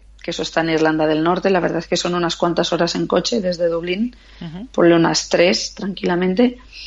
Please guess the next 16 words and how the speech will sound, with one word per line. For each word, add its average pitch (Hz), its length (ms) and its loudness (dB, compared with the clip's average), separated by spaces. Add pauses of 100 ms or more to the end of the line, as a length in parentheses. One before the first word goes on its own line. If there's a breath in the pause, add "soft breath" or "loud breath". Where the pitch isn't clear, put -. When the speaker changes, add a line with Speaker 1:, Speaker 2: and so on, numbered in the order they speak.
(340 loud breath)
Speaker 1:
No 214 300 6
pudimos 196 420 4
subir 180 300 2
con 165 160 4
los 170 160 0
perros, 196 360 2
lo 196 80 4
intentamos, 165 760 -2
pero 156 580 -2
nos 160 240 -10
pareció 151 480 -2
peligroso 156 680 0
y - 120 -8
los - 320 -6
dejamos, - 640 -4
bueno, - 200 -10